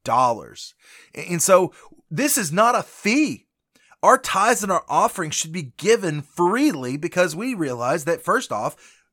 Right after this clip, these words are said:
it's not ours to begin with. God blessed us with this money. It's not a fee. Our tithes and our offerings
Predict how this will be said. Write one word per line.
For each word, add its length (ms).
it's 240
not 180
ours 280
to 100
begin 400
with. 380
God 320
blessed 540
us 360
with 380
this 320
money. 300
It's 240
not 220
a 80
fee. 760
Our 140
tithes 380
and 60
our 220
offerings 540